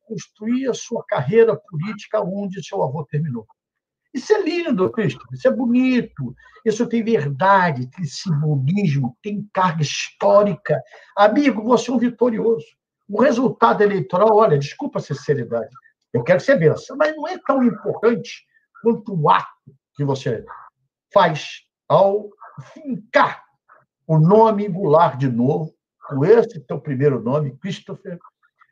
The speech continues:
nessa terra benta de São Borja. Diz pra gente por que São Borja, por que tu é candidato a prefeito. Fala que eu já falei demais, eu sou chato pra caramba, eu falo muito.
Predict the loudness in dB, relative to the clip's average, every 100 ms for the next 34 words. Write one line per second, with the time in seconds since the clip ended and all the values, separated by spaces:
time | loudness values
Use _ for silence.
0 | _ -6 0 2 0 -4 -4 -4 -4 2
1 | 2 2 0 -2 -6 -6 -4 -2 -2 -6
2 | -8 -10 -10 -12 -10 -12 -14 _ _ _
3 | _ _ _ -4 -2 0 2 2 2 -2
4 | -4 -8 -12 -12 -2 0 0 -4 -2 2
5 | 4 2 -2 -2 0 0 0 -4 -4 -2
6 | -2 -4 -8 -8 -10 -2 0 2 0 0
7 | 0 0 -4 -2 0 0 -4 -6 -6 -2
8 | -2 -2 -10 -8 -4 -4 -4 -4 -6 -4
9 | -6